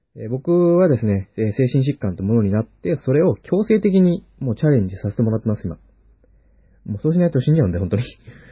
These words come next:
で、働くことは素晴らしいし、お金を稼げるのも最高ですけど、うん、えー、もちろん素晴らしいことです。でもその真逆も同じぐらい素晴らしいんだよと。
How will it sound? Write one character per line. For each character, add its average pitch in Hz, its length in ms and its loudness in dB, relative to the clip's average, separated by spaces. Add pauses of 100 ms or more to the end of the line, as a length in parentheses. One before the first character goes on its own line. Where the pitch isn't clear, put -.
(460)
で、 - 80 -6
働 165 340 0
く - 40 -14
こ 196 80 -2
と - 80 2
は 156 80 2
素 120 100 -4
晴 127 120 4
ら 139 100 4
し 160 140 0
い 147 40 0
し、 139 340 2 (100)
お - 100 -8
金 175 260 2
を 180 60 2
稼 - 300 -2
げ 190 100 4
る 214 80 4
の 127 80 4
も 110 200 4 (240)
最 151 160 2
高 160 180 4
で 156 80 4
す - 120 -12
け 95 100 -4
ど、 87 140 -6 (960)
う 175 160 -4
ん、 113 80 -8 (360)
え 131 180 -4
ー、 127 160 -4
も 139 140 0
ち 165 60 -2
ろ 143 60 4
ん - 40 2
素 110 100 -2
晴 113 60 4
ら 104 60 2
し - 60 -4
い 107 40 0
こ 85 80 -4
と 85 80 -6
で 85 60 -6
す。 - 140 -20 (480)
で 220 80 -8
も 170 120 -2
そ - 140 -4
の 190 100 2
真 113 260 2
逆 214 320 0
も 277 380 2 (340)
同 113 80 -6 (120)
じ 104 100 -2
ぐ 147 100 2
ら 185 80 4
い - 40 0
素 113 100 -4
晴 107 80 0
ら 113 120 2
し 131 40 -2
い 151 60 2
ん 156 60 0
だ 104 60 2
よ 90 80 -2
と。 - 160 -12